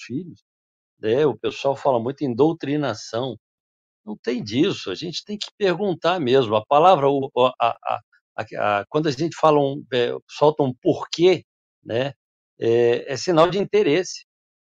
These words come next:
porque o desinteressado não tá nem aí. Eu fui professor universitário muito tempo e, e eu colocava da seguinte forma, que não existe pergunta burra e aluno burro.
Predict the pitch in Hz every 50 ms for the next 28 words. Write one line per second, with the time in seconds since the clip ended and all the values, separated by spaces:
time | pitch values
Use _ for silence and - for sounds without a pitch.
0 | _ _ - _ - 160 160 160 160 143 135 156 196 196 202 - 160 143 123 107
1 | - - 170 190 202 220 120 117 - - 113 113 117 123 120 - 123 131 143 151
2 | 147 - _ _ _ _ _ _ _ _ 127 113 - 180 196 - 185 170 - -
3 | 151 123 - - 139 131 123 113 95 101 104 95 - - - _ _ - 104 107
4 | 104 95 101 95 92 - _ _ _ - 131 151 151 151 - _ _ _ _ _
5 | _ _ _ _ _ _ _ 104 104 107 104 - _ 113 110 113 113 117 117 _
6 | - 127 120 113 104 - 123 127 127 127 113 120 107 - - 110 127 143 139 -
7 | - - 117 120 117 107 107 104 101 - - - 131 123 123 123 120 120 120 117
8 | 104 147 175 151 - - - _ 135 117 107 120 131 117 - 117 104 95 107 135
9 | 156 151 143 160 156 156 151 143 139 151 147 143 117 95 95 92 87